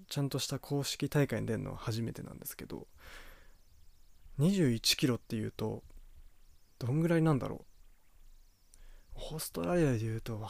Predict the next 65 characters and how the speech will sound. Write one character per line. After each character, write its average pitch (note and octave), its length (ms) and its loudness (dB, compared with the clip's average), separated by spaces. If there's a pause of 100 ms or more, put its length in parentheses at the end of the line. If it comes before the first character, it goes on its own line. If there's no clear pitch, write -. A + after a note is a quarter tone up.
(100)
か E3+ 120 0
ん F3+ 120 4
な E3 100 4
い D3+ 60 2
な。 C#3 480 2 (1900)
ち - 60 -16
ょ - 40 -20
っ - 60 -20
と - 80 -6
さ C3 160 -2
す D#3+ 120 4
が E3 100 6
に D#3+ 120 8
二 E3 140 8
十 D3+ 100 8
一 B2+ 140 2
キ C3+ 100 -2
ロ A#2+ 80 0
の A2+ 80 -2
例 - 240 0
え - 20 4
は A2+ 180 4
浮 A2+ 60 -2
か C3 100 0
ば C3 100 6
な C3+ 100 6
い B2+ 40 6
ん A2 60 2
で G2 60 -4
す - 100 -10
け - 80 -6
ど、 - 240 -6 (1300)
だ D#3+ 160 8
い F#3 100 10
ぶ E3 140 6
長 D3 240 6
く - 120 -8
て。 - 120 -6 (360)
<laughs> - 360 -12
で、 C#3+ 720 8 (1120)
ね、 D3+ 160 6
僕 C3 300 4
は E3 380 8
最 F#3 260 6
高 F#3+ 160 6
で F3 60 8
走 F3 140 4
っ - 40 -4
た E3 100 6
こ C#3+ 80 2
と C3 80 4
あ - 20 8
る B2 60 6
の A#2 80 2
十 B2+ 140 4
キ - 140 2
ロ D3+ 100 10
ぐ D#3 60 10
ら C#3+ 80 10
い A#2+ 40 8
だ G#2+ 60 2
っ - 20 -6
た G#2+ 120 -4
か G#2 100 -4
ら、 G#2+ 240 0